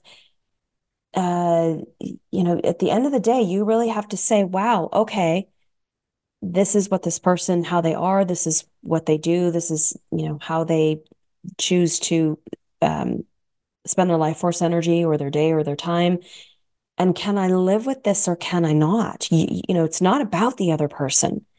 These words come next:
It's about you really just stepping, you know, stepping back, 'cause it's all about you and it's only about you. Uh, you don't control other people,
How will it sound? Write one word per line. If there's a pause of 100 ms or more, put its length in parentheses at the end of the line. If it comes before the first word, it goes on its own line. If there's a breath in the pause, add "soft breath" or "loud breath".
(600 soft breath)
It's
about
you (340)
really
just (180)
stepping,
you
know,
stepping
back,
'cause
it's
all
about
you
and
it's
only
about
you. (800 soft breath)
Uh, (120)
you
don't
control
other
people,